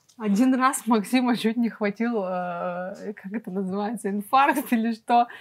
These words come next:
В общем, представьте, мы приезжаем из России, мы на дизеле ездим. А, мы заправили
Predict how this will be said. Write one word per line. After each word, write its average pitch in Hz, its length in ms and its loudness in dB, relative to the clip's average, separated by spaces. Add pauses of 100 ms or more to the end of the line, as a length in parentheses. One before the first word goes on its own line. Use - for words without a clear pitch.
(260)
В 208 60 0
общем, 220 340 0
представьте, 202 640 0
мы 208 160 -2
приезжаем 220 520 -2
из 190 100 -2
России, 220 420 -6
мы 240 140 2
на 262 120 2
дизеле 208 480 0
ездим. 175 500 -10 (480)
А, 190 280 -2
мы 202 180 4
заправили 269 840 2